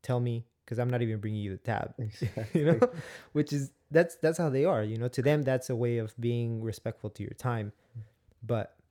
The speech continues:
Speaker 1: in, in regards to a wedding, it's such a service-based experience that I don't know, I don't see how you don't run into a little bit of that.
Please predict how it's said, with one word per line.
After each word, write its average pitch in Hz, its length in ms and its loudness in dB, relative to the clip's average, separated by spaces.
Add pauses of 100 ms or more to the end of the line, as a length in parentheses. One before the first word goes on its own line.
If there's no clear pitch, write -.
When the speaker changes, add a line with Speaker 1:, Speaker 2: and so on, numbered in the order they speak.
(720)
Speaker 1:
in, 117 320 -2 (1700)
in 120 180 0
regards 123 380 6
to 117 120 -2
a 107 60 2
wedding, 127 480 4 (460)
it's 123 180 -6
such - 260 -2
a 113 80 0
service-based 117 1200 -2
experience 151 760 -4 (840)
that 110 340 -2
I 123 140 0
don't 131 260 0
know, 117 540 0 (1800)
I 127 80 2
don't 131 260 2
see 135 200 -2
how 123 100 2
you 117 120 0
don't 110 240 -4
run 107 180 -4
into 104 300 -4
a 101 40 -6
little 101 220 -6
bit 101 180 -6
of 87 160 -10
that. 123 300 -4